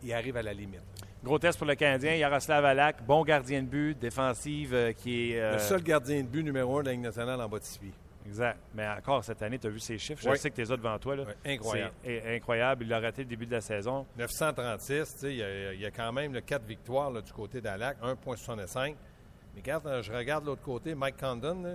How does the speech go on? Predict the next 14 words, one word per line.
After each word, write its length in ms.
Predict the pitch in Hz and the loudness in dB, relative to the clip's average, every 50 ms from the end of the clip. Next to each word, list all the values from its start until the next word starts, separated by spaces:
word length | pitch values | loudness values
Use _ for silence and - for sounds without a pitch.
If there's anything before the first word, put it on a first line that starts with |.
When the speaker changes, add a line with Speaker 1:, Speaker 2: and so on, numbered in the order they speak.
| 170 156 131 | -8 -8 -8
Speaker 1:
des 120 | 120 110 | -10 -8
très 180 | - 135 135 131 | -4 -4 -4 -2
bons 180 | 123 127 123 | -2 -4 -4
chiffres 280 | 110 - - 139 110 120 | -4 -6 -6 -6 -6 -6
aussi. 280 | 120 104 90 - - 123 | -8 -8 -8 -6 0 4
Speaker 2:
Oui. 240 | 139 175 196 208 - - - - - - - - - - | 4 4 4 4 0 -8 -16 -20 -20 -20 -20 -14 -4 0
Speaker 1:
On 100 | 139 131 | 2 4
peut 140 | 160 175 | 4 4
pas 200 | 165 - 190 196 | 6 6 6 6
les 120 | 180 151 120 | 6 4 0
comparer 560 | - 123 113 - 123 113 110 131 175 180 139 | -2 -4 -2 0 0 -2 0 0 -2 -2 -2
parce 240 | - - 110 101 - | -2 -4 -4 -4 -4
Speaker 2:
Non. 80 | 123 | -6
Speaker 1:
qu'un 300 | 113 - 147 143 139 127 | -2 0 2 2 2 0